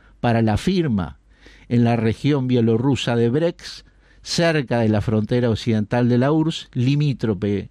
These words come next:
limítrofe, perdón, con Polonia, se debía al riesgo de que Gorbachev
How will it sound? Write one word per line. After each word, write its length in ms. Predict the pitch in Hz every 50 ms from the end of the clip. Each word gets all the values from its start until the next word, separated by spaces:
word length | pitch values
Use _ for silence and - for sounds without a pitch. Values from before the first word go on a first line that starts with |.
| - -
limítrofe, 800 | 127 127 143 151 160 160 143 - - 110 98 - - 110 101 95
perdón, 540 | - - 110 101 101 117 120 104 90 95
con 240 | 95 - 101 101 95
Polonia, 640 | - 101 110 131 143 151 156 151 147 147 143 151 - - - - - - -
se 180 | - - 294 254
debía 460 | 247 226 214 220 214 214 196 196 175
al 100 | 165 139
riesgo 640 | 156 151 160 160 151 139 - - 143 135 143 143 139
de 160 | 131 131 110
que 140 | 107 120 120
Gorbachev 640 | 113 127 131 123 117 123 123 120 113 - 143 147 147